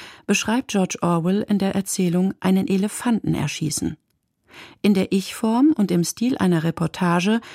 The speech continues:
berichtet er darin von seiner Tätigkeit in Moulmein,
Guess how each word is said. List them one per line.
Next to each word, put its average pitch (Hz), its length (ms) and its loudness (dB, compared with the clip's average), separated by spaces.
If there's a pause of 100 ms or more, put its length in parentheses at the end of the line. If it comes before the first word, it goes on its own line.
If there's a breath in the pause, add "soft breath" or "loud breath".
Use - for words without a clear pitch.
(160 loud breath)
berichtet 247 440 0
er 208 120 0
darin 196 380 2
von 190 180 0
seiner 170 300 2
Tätigkeit 185 680 -2
in 165 180 0
Moulmein, 180 580 4